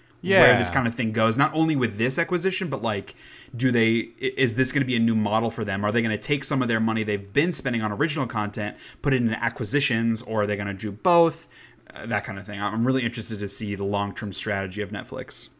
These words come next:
Speaker 1: Yeah, me too. That's, that's kind of fascinating.
Speaker 2: Yeah.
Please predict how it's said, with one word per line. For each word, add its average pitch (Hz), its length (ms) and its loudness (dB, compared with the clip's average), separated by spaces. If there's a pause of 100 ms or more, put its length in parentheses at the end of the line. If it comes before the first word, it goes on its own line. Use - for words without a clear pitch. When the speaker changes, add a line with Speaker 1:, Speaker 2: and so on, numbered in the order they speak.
(220)
Speaker 1:
Yeah, 185 240 2
me 123 160 0
too. 104 340 -2
That's, - 580 -6
that's 113 300 -2
kind 127 200 0
of 117 80 -2
fascinating. 92 680 -4 (640)
Speaker 2:
Yeah. 104 180 -6